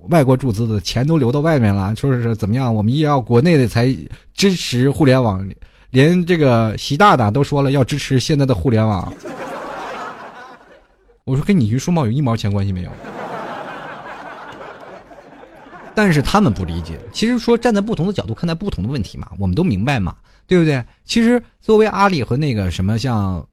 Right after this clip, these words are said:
腾讯这些大型的公司企业，他们在美国纳斯达克上市的时候，你不加，啊，没有外，外，外籍资金入驻，你就根本没有办法上市。啊，可能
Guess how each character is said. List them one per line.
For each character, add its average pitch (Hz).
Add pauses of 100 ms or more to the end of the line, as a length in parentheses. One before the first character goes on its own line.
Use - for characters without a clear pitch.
(240)
腾 110
讯 127
这 139
些 139
大 139
型 110
的 117
公 123
司 131
企 -
业， 67 (240)
他 170
们 170
在 170
美 113
国 107
纳 131
斯 -
达 110
克 113
上 110
市 -
的 92
时 -
候， 90
你 85 (260)
不 214
加， 113 (440)
啊， 107
没 123
有 208
外， 190 (460)
外， 175 (160)
外 151
籍 135
资 139
金 151
入 151
驻， 135
你 92
就 139
根 269
本 117
没 98
有 151
办 120
法 98
上 95
市。 - (500)
啊， 95
可 98
能 165